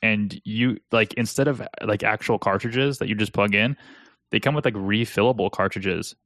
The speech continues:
and, and then they also, the ink bottles, so you could just keep refilling that, and it's, like, meant to be environmentally friendly, but, um,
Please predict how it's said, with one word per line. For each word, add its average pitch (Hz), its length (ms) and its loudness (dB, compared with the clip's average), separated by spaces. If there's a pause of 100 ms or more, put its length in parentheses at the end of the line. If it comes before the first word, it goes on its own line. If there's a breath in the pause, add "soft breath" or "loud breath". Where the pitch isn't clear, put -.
(140)
and, 98 440 0
and 113 320 0
then 110 240 2
they 104 140 0
also, 104 320 -2
the 98 140 -2
ink 117 180 -4
bottles, - 460 -4 (100)
so - 160 -4
you - 20 0
could 104 120 -2
just 110 140 -2
keep 104 200 -8
refilling 101 680 -2
that, 95 320 -2
and 98 100 -2
it's, - 180 -6
like, 98 200 -4
meant 101 160 -2
to 104 60 -6
be 101 220 -4
environmentally 98 480 -4
friendly, 143 360 -2
but, 95 300 0 (240 soft breath)
um, 90 500 -4